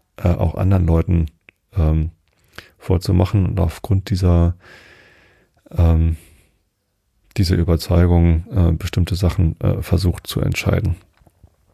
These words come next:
ähm, oder, oder durchzusetzen. Ja, wenn sich Gleichgläubige zusammenfinden und gemeinsam Trost darin finden, äh, und das irgendwie feiern wollen, ist doch alles,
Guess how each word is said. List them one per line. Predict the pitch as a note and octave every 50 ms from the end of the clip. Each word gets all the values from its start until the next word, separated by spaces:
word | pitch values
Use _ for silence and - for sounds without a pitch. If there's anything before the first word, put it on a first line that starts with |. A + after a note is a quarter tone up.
| - - - _ _ _ -
ähm, | - G2 F2 - - -
oder, | - - B2+ - -
oder | F#2 F#2 G2
durchzusetzen. | F#2+ - A#2+ G#2 - - - A#2 A2 G2+ - - - - - - _ _ _ - - - - - _ _ - - - _ _ _ _ - A2
Ja, | G#2+ A#2+ G2+
wenn | E2+ E2+
sich | F2+ F2 - - - _ -
Gleichgläubige | - - F#2 E2+ - - F2 G2 G#2+ - - - G#2 G2 G2+ G#2 A2 G2 G#2+ G#2
zusammenfinden | - - G2+ F2 F2+ F2 G#2 A2+ - - B2 B2 C3 A#2+ A2
und | G#2 G2 -
gemeinsam | - F#2+ F2 F2 F2+ G2 F#2+ G2 F#2+ F#2 F2+ F2 - - - - - - - _
Trost | - - A2+ A2+ B2+ - - -
darin | A2 G2+ G#2+ G#2 G#2
finden, | - - A#2 A#2 A2 A2+ A2+ A#2+ G#2+ - _ _ _ _ _ A3+ _ -
äh, | G#2
und | F2 F2 F2 - F2+ F2 -
das | F2+ F2
irgendwie | - G2 F#2 F2+ F2+
feiern | - - A#2 G#2+ A2 A2+ G#2+ A2
wollen, | A2+ A2 A2+ A#2 B2
ist | B2+ - -
doch | - -
alles, | - F2+ F#2 F2 F2 - -